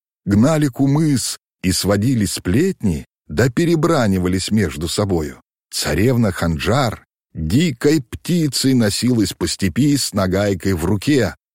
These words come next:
подставляя ветру и солнцу свое прелестное юное лицо, полное удали и восторга. И сейчас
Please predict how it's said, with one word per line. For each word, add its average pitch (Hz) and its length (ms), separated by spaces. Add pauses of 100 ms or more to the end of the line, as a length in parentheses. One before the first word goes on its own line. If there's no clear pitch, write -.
подставляя 87 800
ветру 95 540
и 82 100
солнцу 117 720 (220)
свое 87 400
прелестное 104 880
юное 95 500
лицо, 110 600 (300)
полное 92 500 (120)
удали 107 680
и 82 100
восторга. 76 880 (260)
И 202 120
сейчас 160 800